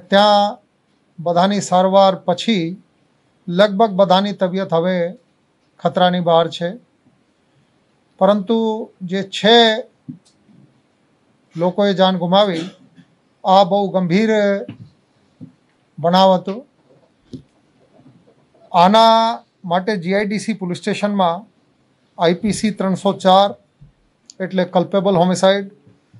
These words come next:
ત્રણસો છત્રીસ ત્રણસો સાડત્રીસ, ત્રણસો આડત્રીસ, બસો ચોર્યાસી, બસો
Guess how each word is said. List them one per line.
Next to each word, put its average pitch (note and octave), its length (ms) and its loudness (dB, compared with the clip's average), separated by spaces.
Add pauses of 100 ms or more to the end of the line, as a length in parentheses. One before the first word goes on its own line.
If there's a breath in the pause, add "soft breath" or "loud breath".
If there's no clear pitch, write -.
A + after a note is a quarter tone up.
(400)
ત્રણસો F#3 360 -2
છત્રીસ G3+ 520 -4 (360)
ત્રણસો F3+ 360 -4
સાડત્રીસ, G3 600 -2
ત્રણસો F#3 340 -4
આડત્રીસ, F#3+ 640 -4
બસો F3 320 -4
ચોર્યાસી, G3 640 -2
બસો E3 260 -6